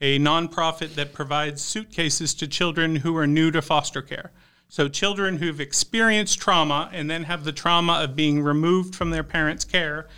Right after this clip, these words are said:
and placed with someone else often go with absolutely nothing of their own.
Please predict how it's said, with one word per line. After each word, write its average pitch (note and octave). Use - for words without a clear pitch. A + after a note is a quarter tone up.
and D3+
placed D#3
with E3
someone D#3
else D#3
often F3+
go E3+
with D3+
absolutely D3+
nothing C#3+
of C3+
their C3+
own. -